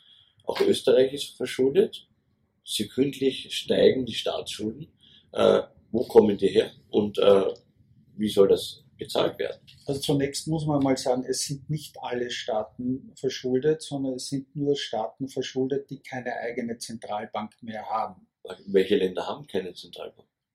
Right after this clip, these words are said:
Speaker 2: Also keine, keine private, keine <laughs> eigene, na genug. Schweden hat eine eigene Zentralbank,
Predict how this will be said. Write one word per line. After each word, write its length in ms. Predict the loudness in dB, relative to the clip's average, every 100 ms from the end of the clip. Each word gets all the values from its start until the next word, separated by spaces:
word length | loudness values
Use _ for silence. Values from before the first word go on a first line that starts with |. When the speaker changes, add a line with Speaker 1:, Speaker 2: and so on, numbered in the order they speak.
| _ _ _ _
Speaker 2:
Also 200 | -4 -2
keine, 380 | 0 0 2 0
keine 560 | -2 -6 -4 -4 -4 -8 _
private, 880 | 4 6 6 0 -2 2 2 2 -6 -16 _ -16
keine 340 | -10 -6 -6 -8 _ _ _ -20 -20 _ -16
<laughs> 540 | -12 -8 -8 -8 -6
eigene, 640 | -6 -6 -2 -2 0 -2 -4 -16 -20 -20 _ _ _ _ -20 _
na 180 | -2 0
genug. 720 | 4 8 8 8 4 -18 -20 _ _ _ _ _ _ _ _ -10
Schweden 460 | 2 6 8 6 4
hat 160 | 4
eine 280 | 4 2 2
eigene 340 | 0 0 -4
Zentralbank, 800 | -8 -10 -8 -4 -4 -6 -10 -12